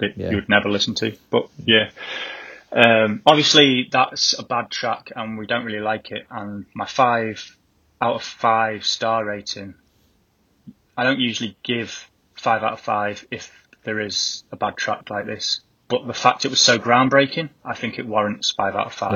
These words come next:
Speaker 2: Yeah.
Speaker 1: So that's me. Uh, so that's where I stand with that.
Speaker 2: You're make-, making your own rules up as you go along, eh, George? Yeah.
Speaker 1: Yeah, absolutely correct.
Speaker 2: Yeah,
Speaker 1: Absolutely.
Speaker 2: that's
Speaker 1: I'll
Speaker 2: exactly
Speaker 1: be changing them next time as well.
Speaker 2: <laughs>
Speaker 1: Yeah.
Speaker 2: So then that takes us on to the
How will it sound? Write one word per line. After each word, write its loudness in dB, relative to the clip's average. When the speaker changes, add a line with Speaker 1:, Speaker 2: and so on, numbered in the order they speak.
Speaker 2:
Yeah. -10
Speaker 1:
So 6
that's 4
me. -2
Uh, -2
so 2
that's 0
where -4
I -6
stand -4
with -20
that. -8
Speaker 2:
You're -2
make-, 0
making 2
your 4
own 2
rules -2
up -8
as -8
you -12
go 2
along, 0
eh, -2
George? -4
Yeah. -2
Speaker 1:
Yeah, 6
absolutely 4
correct. -2
Speaker 2:
Yeah, -2
Speaker 1:
Absolutely. -2
Speaker 2:
that's -8
Speaker 1:
I'll -8
Speaker 2:
exactly 2
Speaker 1:
be -2
changing 0
them -4
next -6
time 4
as 2
well. 0
Speaker 2:
<laughs> -18
Speaker 1:
Yeah. -8
Speaker 2:
So 2
then 6
that 2
takes 2
us -2
on 0
to 2
the 0